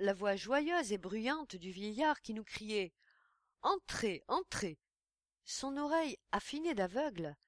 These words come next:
avait sans doute perçu nos pas dans l'escalier. « Hervart n'a pas pu dormir aujourd'hui.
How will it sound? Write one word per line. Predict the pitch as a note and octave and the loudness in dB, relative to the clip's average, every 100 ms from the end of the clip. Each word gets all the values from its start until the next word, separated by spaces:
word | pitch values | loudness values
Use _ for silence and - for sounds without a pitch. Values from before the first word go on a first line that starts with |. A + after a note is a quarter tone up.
| _ _ _ _ | _ _ _ _
avait | - B3 | 6 6
sans | D#4+ F4 | 6 2
doute | D#4 D4 - | -2 -4 -8
perçu | - A3+ - - | -6 -4 -4 -4
nos | A#3 F#3+ | -4 -4
pas | - A3 F#3+ | 0 2 2
dans | E3+ | 0
l'escalier. « | E3 - - D#3 D3+ C#3+ C#3 _ _ _ _ _ _ _ _ _ _ _ _ _ _ | -4 -6 -4 -4 -4 -8 -10 _ _ _ _ _ _ _ _ _ _ _ _ _ _
Hervart | - F#4 E4 C4+ F4 F4 - | 0 0 0 2 4 4 0
n'a | B3+ C#4+ | 0 0
pas | - D4 C#4+ | 2 4 4
pu | - B3 | 2 -6
dormir | G#3+ A3 G3+ G3+ G3 F#3 | -2 -2 -2 -2 -2 -4
aujourd'hui. | F3+ G3 F#3 E3 F#3+ | -8 -8 -10 -12 -12